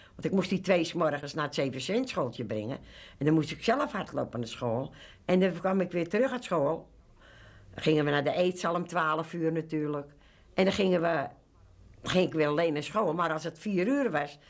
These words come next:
dan moest ik die twee kleintjes weer halen. En wij vergaten ons jongste broertje wel eens. Ik,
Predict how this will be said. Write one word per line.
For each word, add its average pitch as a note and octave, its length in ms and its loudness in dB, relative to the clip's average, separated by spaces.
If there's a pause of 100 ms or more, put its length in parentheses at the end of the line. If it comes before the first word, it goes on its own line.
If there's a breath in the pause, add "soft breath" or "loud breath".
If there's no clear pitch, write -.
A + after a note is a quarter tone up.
(160 loud breath)
dan - 120 2
moest C4+ 180 2
ik - 120 -8
die D#3+ 120 -10
twee C#3 220 2
kleintjes B2 480 -2
weer F3+ 140 0
halen. G3 420 0 (760 loud breath)
En D3+ 120 2
wij D3 220 4
vergaten C3+ 480 -2
ons C#3 180 -2
jongste C#3+ 360 0
broertje D#3+ 440 0
wel B2+ 220 -2
eens. - 160 -10
Ik, C3+ 120 -8